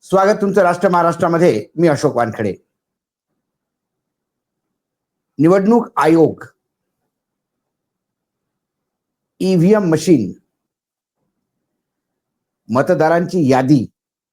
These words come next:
पाच नंतरचं मतदान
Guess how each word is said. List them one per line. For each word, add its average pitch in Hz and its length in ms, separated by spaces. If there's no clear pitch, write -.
पाच 175 320
नंतरचं 165 540
मतदान 131 600